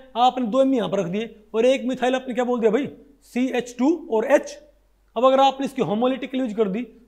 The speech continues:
तो ये भी क्या एक hydrogen और इसके पास भी क्या है भाई, एक electron है ना। तो ये दो electron कैसे बना था पता है, ये मेटल से छीन के, अगर आप इसको भाई oxidation state method से आप इसको देखोगे तो बताओ क्या होगा,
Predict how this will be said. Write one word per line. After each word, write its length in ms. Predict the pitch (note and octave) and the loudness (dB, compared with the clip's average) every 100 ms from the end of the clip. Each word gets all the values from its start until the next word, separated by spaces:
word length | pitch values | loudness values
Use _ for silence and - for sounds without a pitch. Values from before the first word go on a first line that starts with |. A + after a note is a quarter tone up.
| _ | _
तो 60 | C#4 | -2
ये 120 | E4+ | 0
भी 100 | D4 | 2
क्या 140 | B3 | 2
एक 120 | A3 G3+ | 2 2
hydrogen 380 | F3 F3 G#3+ A3 - - | 0 0 -4 -4 -16 2
और 140 | B3+ | 2
इसके 200 | D4+ - | 4 0
पास 200 | E4+ D4 | 2 2
भी 100 | A#3+ | 0
क्या 120 | A#3+ A#3+ | 0 0
है 60 | |
भाई, 100 | F#3 | 0
एक 1040 | D3 - _ _ _ _ _ _ _ - B3 | -4 -10 _ _ _ _ _ _ _ 4 4
electron 320 | C#4 C#4 C#4+ | 4 0 -2
है 60 | A3+ | 0
ना। 120 | D4+ - - _ _ _ _ _ | -2 -6 -16 _ _ _ _ _
तो 80 | C#4 | 0
ये 200 | C4 D4 | 0 0
दो 380 | G3+ A#3 D4+ D#4+ | 0 2 2 2
electron 420 | C4+ B3+ B3 C#4 | 0 -4 -2 -2
कैसे 200 | B3 C4+ | 0 -2
बना 120 | B3 A#3+ | -2 -2
था 80 | G#3+ | -4
पता 200 | C4+ C4+ | -2 -2
है, 120 | C3 - _ _ | -4 -12 _ _
ये 160 | F#3+ C4+ | -4 -2
मेटल 580 | G#3 G3+ C4 B3+ D4 D4+ | 0 0 -2 -2 -2 0
से 120 | D4+ | -2
छीन 240 | - A3+ | -2 -2
के, 120 | G3+ F#3 B2 - _ _ | 0 -2 -4 -20 _ _
अगर 160 | G#3 A3 | -2 2
आप 160 | A#3 A3+ | 2 0
इसको 220 | - A#3 | -4 -2
भाई 160 | G3 - - - G3+ | -2 -4 -18 -12 -4
oxidation 840 | G#3 A3+ A3+ - - A3 A3 A#3 | 0 0 -2 -10 -8 -4 -4 -6
state 320 | A3 - G#3 G#3 | -10 -4 -4 -2
method 320 | G3 G3+ G#3+ | -6 -4 -6
से 80 | G#3 | -2
आप 160 | G#3+ G3+ | -4 -4
इसको 160 | - | -6
देखोगे 340 | G3+ G3+ G3 F#3+ - - _ | -4 -2 0 -2 -4 -20 _
तो 60 | B3+ | -4
बताओ 140 | A#3+ | -2
क्या 140 | A3+ G#3+ | 2 4
होगा, 180 | E3 | 2